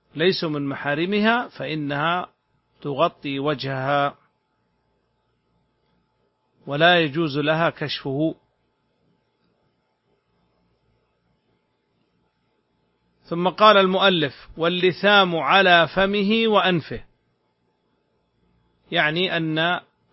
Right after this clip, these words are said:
اللثام على فم المصلي وأنفه مكروه له،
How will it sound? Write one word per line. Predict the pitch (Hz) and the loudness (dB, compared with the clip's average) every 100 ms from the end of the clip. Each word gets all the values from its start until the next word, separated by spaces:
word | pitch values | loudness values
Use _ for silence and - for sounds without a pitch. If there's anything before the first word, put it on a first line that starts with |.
| 160 | -4
اللثام | 160 151 156 143 175 170 147 139 143 - _ _ _ _ _ _ _ _ _ | -2 -2 -4 -4 0 2 2 0 -4 -8 _ _ _ _ _ _ _ _ _
على | 127 160 151 143 - - | -2 2 2 2 -2 -10
فم | 165 170 | -6 -2
المصلي | 160 147 147 - 170 151 139 | -2 -4 -6 -4 -4 -4 -4
وأنفه | 139 147 170 - 165 185 | -6 -4 -6 -4 -4 -2
مكروه | 160 143 - 160 170 156 160 | -2 -4 -4 0 0 0 0
له، | 175 165 151 | 0 0 -4